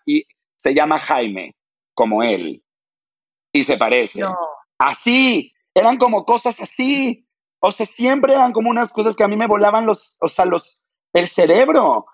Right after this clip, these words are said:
Speaker 1: Gente diciendo como, "Esta soy yo a tu edad", cuando, o sea, "Yo soy la tú del futuro y tú eres la yo del pasado para que no cometa-", o sea, y entonces yo empezaba a ver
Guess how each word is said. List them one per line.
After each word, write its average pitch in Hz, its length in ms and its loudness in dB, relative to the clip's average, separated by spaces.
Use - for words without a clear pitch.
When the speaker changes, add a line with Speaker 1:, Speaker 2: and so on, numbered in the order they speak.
Speaker 1:
Gente 208 300 0
diciendo 214 420 -2
como, 196 380 0
"Esta 196 360 0
soy 208 300 0
yo 185 680 2
a 170 160 2
tu 165 260 0
edad", 175 480 2
cuando, 175 300 0
o 170 40 0
sea, 170 440 2
"Yo 196 180 2
soy 220 180 2
la 202 240 0
tú 208 160 2
del 208 140 2
futuro 196 420 2
y 180 100 0
tú 202 100 2
eres 196 160 2
la 180 100 4
yo 185 160 2
del 196 160 2
pasado 185 440 0
para 165 160 0
que 170 120 -2
no 175 160 0
cometa-", 180 340 -2
o 175 40 2
sea, 202 320 0
y 202 100 2
entonces 226 320 0
yo 269 100 2
empezaba 254 460 2
a 214 60 0
ver 180 300 2